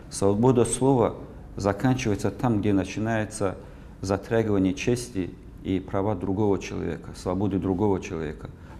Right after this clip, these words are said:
Э, если это влечет за собой, э, межконфессиональный конфликт, э, межнациональную рознь, э, агрессии, последствия в виде протестов и того, что сегодня происходит в мире,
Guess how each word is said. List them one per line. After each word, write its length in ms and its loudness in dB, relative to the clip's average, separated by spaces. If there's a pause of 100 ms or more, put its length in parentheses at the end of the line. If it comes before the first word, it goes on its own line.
(180)
Э, 340 2
если 320 6
это 180 4
влечет 400 2
за 120 2
собой, 480 4 (480)
э, 460 -4 (500)
межконфессиональный 1000 4
конфликт, 580 -2 (680)
э, 560 4 (160)
межнациональную 1000 8
рознь, 380 6 (560)
э, 340 0
агрессии, 840 6 (600)
последствия 760 6
в 100 -4
виде 240 6
протестов 720 2
и 80 2
того, 240 4
что 180 0
сегодня 400 4
происходит 560 2
в 80 0
мире, 360 8